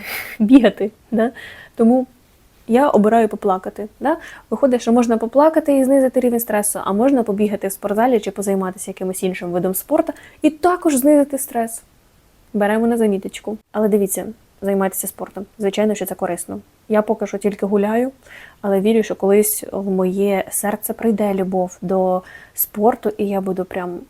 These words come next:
займатися ним постійно, а не ривками, <laughs> не, не приступами любові. Інше дослідження Пенбейкера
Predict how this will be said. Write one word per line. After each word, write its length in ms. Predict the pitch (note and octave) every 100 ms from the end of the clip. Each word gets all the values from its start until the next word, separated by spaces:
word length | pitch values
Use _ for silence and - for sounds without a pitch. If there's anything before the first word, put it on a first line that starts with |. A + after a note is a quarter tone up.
| _
займатися 640 | G#3+ G3+ G3 G3 G#3 G3 G3
ним 140 | F#3+
постійно, 560 | F#3 F#3 - B3 B3+ -
а 100 | G3+
не 140 | F#3+
ривками, 580 | F#3 F3+ - G#3 A3+ A3 G#3+ - -
<laughs> 300 | - - -
не, 220 | B3 A#3 -
не 140 | A3+
приступами 640 | A#3 A#3 A#3 G#3 G3+ G3
любові. 440 | G3 F#3+ F#3 F#3+ G#3+ _ _ _ _ _ _ -
Інше 260 | B3+ D4
дослідження 680 | B3 B3+ A3+ G#3+ G#3 G3+ G3 -
Пенбейкера 720 | A3 G3+ F#3+ F#3 G#3 A3